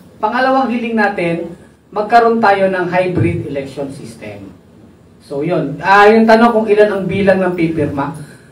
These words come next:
Mas marami, mas mainam. Pero, again, ah, nililiwanag kasi natin, hindi ito electoral protest. So, hindi ito protesta ng isang politiko, hindi. Ah, ito ay, ah,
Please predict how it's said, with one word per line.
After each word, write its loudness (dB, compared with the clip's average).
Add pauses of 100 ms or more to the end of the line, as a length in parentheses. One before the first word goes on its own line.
(180)
Mas -4
marami, 6
mas 2
mainam. 0 (720)
Pero, 4
again, 2
ah, 2
nililiwanag 4
kasi 0
natin, 2
hindi 0
ito 0 (160)
electoral 0
protest. -10 (240)
So, -6 (320)
hindi 2
ito 4
protesta 2
ng -2
isang -4
politiko, -6
hindi. -10 (480)
Ah, -6
ito 2 (160)
ay, 2
ah, 6